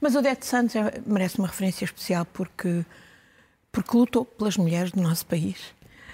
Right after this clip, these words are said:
eh, pela, eh, legalização da interrupção voluntária da, da, da gravidez. Nós éramos do mesmo partido, eu admirava-a muito e por isso quero aqui deixar-lhe um tributo. Foi uma grande deputada do povo.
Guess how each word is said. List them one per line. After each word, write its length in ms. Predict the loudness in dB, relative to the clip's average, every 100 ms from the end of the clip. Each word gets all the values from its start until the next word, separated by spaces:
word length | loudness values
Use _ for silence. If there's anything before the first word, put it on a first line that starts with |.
| -20 _
eh, 320 | 2 4 4 2
pela, 680 | 2 2 2 2 0 -2 -6
eh, 560 | -2 0 0 0 -2 0
legalização 680 | 4 4 4 2 0 0 0
da 120 | 0
interrupção 440 | 0 -4 -4 -2
voluntária 360 | 0 0 0 0
da, 100 | 0 0 -2 -2
da, 560 | 0 2 2 0 -4 -4
da 80 | -2
gravidez. 500 | 0 0 2 0 0
Nós 140 | 0
éramos 240 | 2 0 -2
do 60 |
mesmo 240 | -2 0 -2
partido, 360 | -4 -2 -4 -4 -20 _ _
eu 80 | 0
admirava-a 580 | 2 2 2 0 -2 0
muito 420 | 0 0 -2 -6 -20 _ _ _
e 80 | -6
por 160 | -2 -2
isso 180 | -2
quero 220 | -4 -2 -2
aqui 240 | -2 -2
deixar-lhe 720 | 0 -2 0 -2 0 0 0 -2 -2
um 120 | -2
tributo. 400 | 0 2 2 0
Foi 100 | 0
uma 140 | 0 2
grande 240 | 2 0
deputada 580 | -6 -16 -4 -4 -2 -6
do 120 | -6
povo. 500 | -6 -8 -8 -12 -20